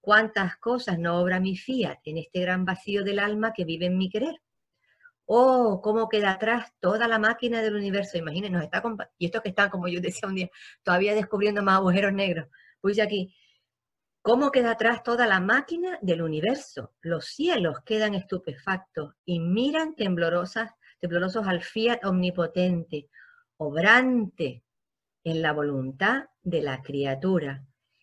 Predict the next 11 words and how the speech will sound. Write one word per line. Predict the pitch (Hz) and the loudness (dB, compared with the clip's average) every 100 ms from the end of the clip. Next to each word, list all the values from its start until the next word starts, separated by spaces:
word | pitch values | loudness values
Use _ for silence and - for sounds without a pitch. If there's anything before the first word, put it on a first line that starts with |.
| _ _ | _ _
y | 175 | -12
se | - 165 | -6 -6
sienten | - 226 254 247 202 170 | 0 2 2 0 0 0
doblemente | 170 196 220 220 180 175 - | 0 0 -2 -2 -2 -2 -6
felices. | - 147 196 233 - 165 143 - _ _ _ _ | -10 -4 -2 -2 -2 -6 -6 -14 _ _ _ _
¿Ven | 143 196 233 | -6 -4 -2
cómo | 175 | -2
estamos | 180 196 202 | -2 -2 -4
todos | - 202 202 | -6 -4 -4
en | 196 | -4
comunicación? | 185 180 180 175 180 - 220 | -2 0 0 -2 -6 -4 -6